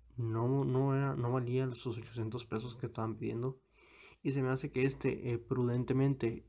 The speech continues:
sí vale los quinientos pesos que están pidiendo más o menos, que estaban pidiendo en su momento. Este sí lo compré yo en caja, todo original.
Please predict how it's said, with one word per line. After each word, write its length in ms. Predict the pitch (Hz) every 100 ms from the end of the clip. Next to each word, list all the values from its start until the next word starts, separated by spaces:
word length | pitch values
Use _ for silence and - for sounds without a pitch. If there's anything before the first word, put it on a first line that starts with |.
| -
sí 280 | - - 135
vale 320 | 135 131 135
los 400 | 127 113 - - - _ _ _
quinientos 340 | 131 117 92 127
pesos 240 | - 139
que 60 | -
están 180 | - 117
pidiendo 240 | 135 143
más 220 | 139 -
o 20 |
menos, 240 | 139 151 - _ _ - - - _ _
que 80 | 127
estaban 520 | - 127 127 135 135
pidiendo 340 | 120 127 127
en 80 | 131
su 100 | -
momento. 500 | 110 127 139 - 107 - - _ _ _ _ _ _ _ _ _ _ -
Este 260 | 147 131 143
sí 140 | -
lo 140 | 143 135
compré 320 | 123 107 120
yo 120 | 120
en 120 | 120
caja, 440 | 117 113 113 120 110
todo 260 | 113 107
original. 520 | 117 107 123 123 143